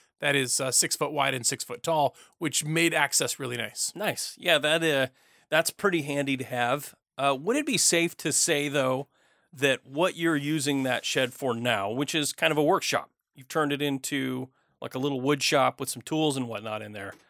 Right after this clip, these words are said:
Speaker 2: would it be safe to say that the size of what you have now is not quite big enough for what you wanted it for?
Speaker 1: It certainly is not ideal,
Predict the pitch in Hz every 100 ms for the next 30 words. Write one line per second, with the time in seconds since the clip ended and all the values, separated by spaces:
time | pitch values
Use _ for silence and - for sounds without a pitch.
0 | _ _ - 175 202 170 196 175 185 -
1 | 160 160 160 147 139 - _ _ _ _
2 | _ _ - 131 131 - 156 156 147 143
3 | 127 123 131 139 139 135 135 127 120 131
4 | 123 117 139 165 208 - - - 143 156
5 | _ _ _ _ _ _ _ 123 117 170
6 | 185 196 - 170 175 160 143 131 131 151
7 | 185 226 - 214 254 269 220 - 269 302
8 | 240 226 214 202 190 170 180 180 170 160
9 | 135 160 180 123 113